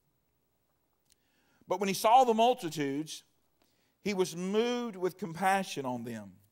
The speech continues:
because they fainted and were scattered abroad as sheep having no shepherd. Then he saith unto his disciples,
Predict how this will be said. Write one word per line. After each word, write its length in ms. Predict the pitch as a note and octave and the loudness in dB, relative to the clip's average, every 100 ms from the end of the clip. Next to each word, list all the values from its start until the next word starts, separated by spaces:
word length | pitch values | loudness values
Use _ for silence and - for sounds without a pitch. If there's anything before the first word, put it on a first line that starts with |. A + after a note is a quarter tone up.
| _ _ _ _ _ _ _ _ _ _ _ _ - | _ _ _ _ _ _ _ _ _ _ _ _ -6
because 320 | E3 G3+ E3+ | 0 0 2
they 140 | F3 | -2
fainted 520 | D#3 C#4 A3+ A3 D#3+ | -2 0 0 0 -4
and 80 | C#3+ | -4
were 80 | C#3+ | -4
scattered 520 | - - F#3+ G#3 G3+ | -6 -2 0 2 0
abroad 440 | E3+ D#3 D3+ C#3 D3 | -2 0 0 0 -4
as 80 | |
sheep 480 | - - A#3 F#3+ - _ _ _ _ _ _ _ _ _ _ | -6 -8 -6 -8 -10 _ _ _ _ _ _ _ _ _ _
having 320 | D#3+ E3 D#3+ | 2 2 2
no 140 | D3+ D3+ | -4 -6
shepherd. 420 | - E3 - G#2 - _ _ _ _ _ _ _ _ _ _ _ _ | -4 -6 -6 -16 -18 _ _ _ _ _ _ _ _ _ _ _ _
Then 120 | G#3+ | 2
he 100 | A3+ | 4
saith 400 | G#3+ B3 C4+ A3+ | 0 0 2 2
unto 140 | A3 | 2
his 160 | G3 F#3+ | 4 4
disciples, 840 | E3+ - F#3 F#3+ F3+ B2 C#3 E3+ | 2 0 0 0 -2 -8 -10 -12